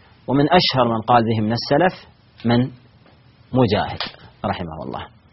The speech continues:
مجاهد رحمه الله. وبناء على هذا ال-، ال-، القول وما يعلم تأويله يعني تفسيره إلا الله والراسخون في العلم،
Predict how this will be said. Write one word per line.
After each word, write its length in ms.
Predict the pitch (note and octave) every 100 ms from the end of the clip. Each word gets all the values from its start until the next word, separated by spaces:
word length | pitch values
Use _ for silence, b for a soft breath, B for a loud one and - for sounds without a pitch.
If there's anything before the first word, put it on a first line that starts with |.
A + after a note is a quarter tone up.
| _ _ _ _ - _ _ _
مجاهد 320 | G2+ G#2+ F#2+ F2
رحمه 200 | - D#2+
الله. 140 | D2 - - _ _ _ _ _ _ _ -
وبناء 320 | G2+ C3+ F3+
على 300 | D#3+ B2+ C3
هذا 320 | B2 C3+ A#2
ال-، 140 | G#2+ E2+
ال-، 120 | D#2
القول 460 | - G#2+ C3 C3 E3 - _ _
وما 140 | G2+ A#2
يعلم 360 | B2 G#2+ G2+ F#2 - _ _ _ _ _ -
تأويله 500 | G#2+ B2 B2+ A2 G2+
يعني 200 | G2 G2+
تفسيره 640 | G#2+ G2+ - C3 C3+ B2+ C3 - -
إلا 180 | B2 A#2+
الله 220 | B2 C3+ A#2
والراسخون 500 | A2 A#2 A#2 B2 A#2+
في 80 | A2+
العلم، 320 | A#2 F3+